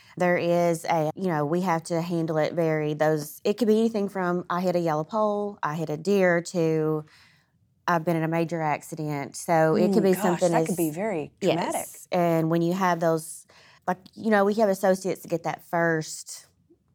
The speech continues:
Speaker 1: serious accident. You ha-,
Speaker 2: Sure.
Speaker 1: you have to go, we talk to 'em, I call 'em, I coach 'em through it.
Speaker 2: Yeah.
Speaker 1: Just to make sure they're okay.
Speaker 2: Yeah,
Speaker 1: 'Cause that's a,
Speaker 2: absolutely.
Speaker 1: it's not something you wanna take lightly ever.
Speaker 2: No.
Speaker 1: No matter if it's your first one or your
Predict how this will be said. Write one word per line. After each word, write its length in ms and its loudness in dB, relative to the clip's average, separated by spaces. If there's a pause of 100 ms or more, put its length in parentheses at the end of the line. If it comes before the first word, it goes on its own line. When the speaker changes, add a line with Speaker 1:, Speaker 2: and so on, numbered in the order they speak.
(360)
Speaker 1:
serious 500 -2
accident. 640 -4
You 240 2
ha-, 60 0
Speaker 2:
Sure. 100 -4
Speaker 1:
you 100 2
have 200 4
to 80 -8
go, 360 -2
we 120 -2
talk 260 0
to 180 -6
'em, 100 -2
I 120 0
call 320 -2
'em, 120 -6
I 80 -6
coach 300 -6
'em 140 -8
through 220 -6
it. 280 -8
Speaker 2:
Yeah. 440 -4 (140)
Speaker 1:
Just 200 -2
to 40 -10
make 120 -4
sure 160 -2
they're 160 -2
okay. 520 -10 (140)
Speaker 2:
Yeah, 160 2
Speaker 1:
'Cause 200 4
that's 160 4
a, 120 4
Speaker 2:
absolutely. 420 6
Speaker 1:
it's 200 -4
not 280 2
something 520 -2
you 120 0
wanna 160 -2
take 240 -10
lightly 440 -6
ever. 400 -6
Speaker 2:
No. 320 -2
Speaker 1:
No 100 2
matter 320 4
if 180 2
it's 160 -6
your 120 0
first 340 -6
one 320 0
or 180 -2
your 340 -2